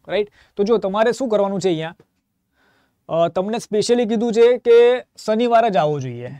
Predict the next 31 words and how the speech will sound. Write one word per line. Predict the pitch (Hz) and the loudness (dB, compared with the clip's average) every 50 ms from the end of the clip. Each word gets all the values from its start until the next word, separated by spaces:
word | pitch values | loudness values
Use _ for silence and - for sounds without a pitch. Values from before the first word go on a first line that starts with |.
| _ _ _ _ _ | _ _ _ _ _
ઓકે? | 180 190 190 233 170 120 - _ _ _ _ _ _ _ _ _ _ _ _ | -10 -4 -2 -2 -2 -2 -6 _ _ _ _ _ _ _ _ _ _ _ _
તો | 220 185 | -10 -6
કુલ | - 233 262 269 240 | -2 -2 0 0 0
દિવસ | 247 254 254 240 - | 2 0 0 0 -2
કેટલા | - 247 220 254 254 214 | -6 -4 -2 0 0 0
છે? | 226 208 | -2 -4
કુલ | - 226 240 226 | -4 -4 -4 -2
દિવસ | 208 220 214 220 196 - | -2 -2 -2 -4 -4 -4
છે | 214 202 | -6 -6
સર | - 208 202 143 | -4 -4 -6 -6
સાત, | - - 151 135 127 - _ _ _ _ _ _ _ | -4 -6 -6 -6 -8 -12 _ _ _ _ _ _ _
સોમથી | - 185 196 202 190 220 214 | -10 -10 -8 -6 -4 -2 -2
લઈને | 202 196 202 220 220 | -2 -2 -4 -4 -4
રવિવાર | 190 190 196 196 214 220 214 | -2 -2 0 0 0 0 -2
કુલ | 185 196 196 196 | -2 -6 -6 -4
સાત | 180 196 190 190 | -2 -4 -4 -2
દિવસ | 190 202 220 233 226 - _ _ _ _ _ _ _ - | -2 0 0 -2 -2 -6 _ _ _ _ _ _ _ -8
અને | 175 208 | -6 -6
શનિવાર | 190 - 202 208 226 233 240 233 | -4 -4 -4 -2 -2 0 0 0
એમાંથી | 226 208 220 220 196 214 220 | 0 0 -2 -4 -2 -2 -2
એક | 220 202 | -2 -2
દિવસ | 202 220 220 220 190 - | -2 -2 -4 -4 -4 -6
છે, | 226 240 - _ _ _ _ _ _ - | -10 -12 -12 _ _ _ _ _ _ -12
તો | 214 | -6
તમારો | 196 226 220 233 226 226 | -6 -4 -2 0 0 0
જવાબ | 180 180 196 214 220 220 - | 0 0 2 2 2 2 0
તમને | - 214 220 233 226 | -8 -8 -8 -8 -6
મળશે | 214 214 190 - 214 196 | -6 -6 -4 -4 -4 -4
એક | 180 147 | -2 -4
ભાગ્યા | 131 127 120 117 120 120 - - | -6 -10 -10 -12 -14 -18 -18 -18
સાત, | 127 123 - | -20 -20 -20